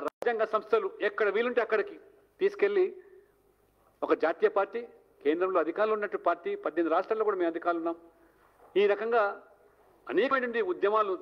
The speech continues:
దేశవ్యాప్తంగా, రాష్ట్రవ్యాప్తంగా సంభవిస్తే ఏ రకంగా మరి ప్రభుత్వాలు ఈరోజు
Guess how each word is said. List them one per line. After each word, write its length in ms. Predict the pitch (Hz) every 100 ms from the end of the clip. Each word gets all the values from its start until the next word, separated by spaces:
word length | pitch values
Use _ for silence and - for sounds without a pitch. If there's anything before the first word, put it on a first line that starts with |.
| 160
దేశవ్యాప్తంగా, 600 | 170 190 190 190 185 180 160
రాష్ట్రవ్యాప్తంగా 560 | 165 175 165 180 170 165 - - _ _ _ _ 147
సంభవిస్తే 460 | 165 180 175 185 170 - 156
ఏ 20 | 190
రకంగా 320 | 185 214 214 190 - - - _ _ _ -
మరి 180 | 170 180 180 -
ప్రభుత్వాలు 520 | 151 185 - 190 180 170 - _ - 165
ఈరోజు 220 | 175